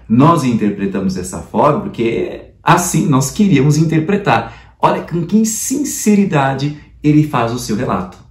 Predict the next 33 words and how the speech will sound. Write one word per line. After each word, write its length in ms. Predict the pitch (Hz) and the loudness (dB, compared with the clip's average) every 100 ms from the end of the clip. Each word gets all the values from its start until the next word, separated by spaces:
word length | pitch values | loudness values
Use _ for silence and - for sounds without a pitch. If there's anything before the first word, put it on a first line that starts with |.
| _ | _
Apesar 1160 | 269 294 302 - 220 180 110 - - 120 175 208 | -4 -2 -4 -4 0 2 0 -4 -4 0 2 2
de 80 | 175 | 0
ter 180 | 156 135 | 0 0
essas 300 | 131 147 - | -2 -6 -4
características 920 | 127 113 - 92 - - 90 - - - _ _ _ | -4 -4 -4 -6 -6 -8 -10 -10 -16 -20 _ _ _
que 140 | - 165 | -4 -2
lembram 760 | 123 127 143 175 240 220 123 110 | 2 4 6 6 6 4 4 2
um 40 | |
texto 300 | 98 98 87 | 2 -2 -4
literário, 640 | 85 92 90 123 160 101 - - - | -8 -8 -2 0 0 -2 -8 -20 -8
isso 220 | 175 214 | -4 2
não 380 | 220 330 381 349 | 2 2 0 2
nos 140 | 196 | 2
autoriza 520 | 143 110 101 98 95 95 | 2 0 -2 -2 -2 -4
a 40 | |
dizer 220 | - 95 | -4 -6
que 120 | - | -2
a 80 | 151 | -4
carta 440 | 151 156 156 190 190 | 0 -2 0 -6 -2
é 100 | 226 | -2
um 100 | 277 | -2
texto 360 | - 202 196 | 2 2 2
literário. 520 | 127 110 98 85 - - | -4 -2 -4 -4 -8 -4
Por 160 | 151 | -2
quê? 240 | - 98 - - - - | -2 -4 -6 -20 -20 -8
Porque 600 | 143 139 131 127 - - | -4 -2 0 -2 -6 -2
esses 480 | 196 254 285 - 185 | 0 2 0 0 0
elementos 460 | 160 120 104 95 107 | 2 2 2 0 -4
estéticos, 720 | 123 - 151 156 - 185 165 | -6 2 2 2 -4 -6 -4
eles 180 | 220 110 | -4 -2
são 240 | 156 160 | -2 -2
elementos 500 | 147 139 160 - - | 0 -2 -2 -8 -8
acessórios, 1400 | - 202 196 - 202 185 - - 151 165 151 107 85 | -2 0 0 -2 -4 -6 -6 -2 0 0 0 -2 -6